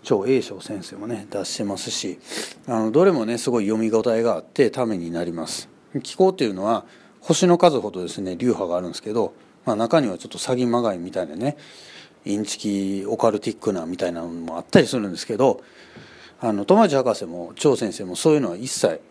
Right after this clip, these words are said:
あの、やってないです。張先生はもともと、えー、中国皇帝をですね、治してきた一族にですね、あの、見込まれて養子に入ったぐらいですから、それで、あの、日本に来てからもですね、東大とかに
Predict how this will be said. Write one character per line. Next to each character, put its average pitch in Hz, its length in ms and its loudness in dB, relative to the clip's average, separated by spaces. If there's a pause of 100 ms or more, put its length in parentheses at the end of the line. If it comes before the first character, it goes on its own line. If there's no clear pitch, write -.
(540)
あ 92 80 -10
の、 85 360 -8 (400)
や 117 80 0
っ - 20 0
て - 140 0
な 98 120 -2
い 82 60 -8
で 82 100 -8
す。 - 240 -10 (540)
張 190 180 6
先 135 180 0
生 120 220 0
は 160 260 8
も 127 140 -4
と 127 100 -2
も 120 120 0
と、 110 340 4 (560)
え 95 260 -2
ー、 - 20 -8
中 156 220 4
国 117 120 4
皇 113 280 2
帝 107 220 0
を 95 100 0
で 80 100 -8
す - 140 -10
ね、 104 120 2
治 113 320 2
し - 60 -6
て 113 100 -2
き - 100 -12
た 92 280 2 (200)
一 131 220 -2
族 104 260 -2
に 85 100 -6
で 78 80 -10
す - 160 -10
ね、 110 260 0 (520)
あ 90 80 -8
の、 90 80 -6
見 117 140 0
込 127 120 6
ま 113 140 2
れ 80 80 -6
て 98 200 -6
養 113 180 2
子 113 260 -2
に 110 140 0
入 107 180 -2
っ - 20 -4
た 90 180 0
ぐ 90 140 -2
ら 85 100 -2
い 76 60 -10
で 78 80 -12
す - 120 -8
か 92 120 -6
ら、 87 180 -8 (600)
そ - 180 4
れ 147 100 6
で、 147 280 6
あ 107 60 -2
の、 104 140 -6
日 123 100 2
本 123 160 2
に 92 80 -2
来 - 120 -12
て 113 100 0
か 107 100 2
ら 98 80 0
も 92 100 -6
で 87 60 -8
す - 140 -8
ね、 107 180 0
東 104 180 4
大 98 140 2
と - 100 -12
か 90 120 -6
に 92 100 -6